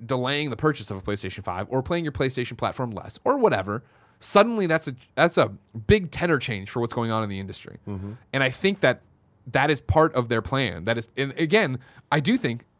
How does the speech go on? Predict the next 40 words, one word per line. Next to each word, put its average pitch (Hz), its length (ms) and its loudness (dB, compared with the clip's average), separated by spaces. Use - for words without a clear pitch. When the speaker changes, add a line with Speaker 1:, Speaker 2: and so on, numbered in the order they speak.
Speaker 1:
Phil 139 180 -2
Spencer 143 320 -2
isn't 127 240 -2
spinning 139 280 -2
bullshit 135 340 -2
here, 110 160 -2
that, 104 220 -2
uh, 127 60 -6
"Cool, 285 360 6
Halo 269 240 4
Infinite, 180 180 -4
you're 170 80 2
gonna 180 80 2
play 190 120 0
it 190 60 0
on 175 120 -2
your 151 160 -2
original 170 460 4
Xbox 170 400 -4
One 165 260 2
with 147 140 -2
your 127 80 -2
disconnected 175 560 0
Speaker 2:
That's, 190 240 0
Speaker 1:
Kinect? - 20 -20
Speaker 2:
that's - 140 2
the 160 60 8
Speaker 1:
Awesome. 135 180 2
Speaker 2:
gamble, 113 340 0
man. 180 140 2
Speaker 1:
Enjoy 170 180 4
yourself." 110 500 -2
But 165 120 6
I 165 60 6
also 208 300 2
think 147 260 -4
that 117 260 0
if 160 180 2
the 117 100 -2
Pro 180 580 6